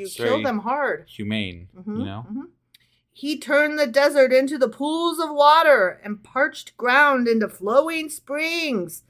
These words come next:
Speaker 2: There he brought the hungry to live, and he founded a city where they could settle. They sowed fields and planted vineyards that yielded a fruitful harvest. He blessed them, and their numbers greatly increased, and he did not let their herds diminish.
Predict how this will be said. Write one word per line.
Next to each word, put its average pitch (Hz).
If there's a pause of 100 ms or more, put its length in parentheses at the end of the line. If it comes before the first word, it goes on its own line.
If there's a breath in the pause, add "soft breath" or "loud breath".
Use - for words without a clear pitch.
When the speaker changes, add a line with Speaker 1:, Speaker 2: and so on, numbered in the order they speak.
(340)
Speaker 2:
There 240
he 185
brought 214
the 190
hungry 247
to 262
live, 220
and 185
he 190
founded 226
a 208
city 269
where 190
they 220
could 226
settle. 247 (500)
They 180
sowed 214
fields 240
and 175
planted 220
vineyards 214
that 180
yielded 220 (320 soft breath)
a 180
fruitful 240
harvest. 214
He 196
blessed 294
them, 214
and 196
their 190
numbers 220
greatly 254
increased, 277
and 170
he 170
did 180
not 196
let 214
their 226
herds 240
diminish. 240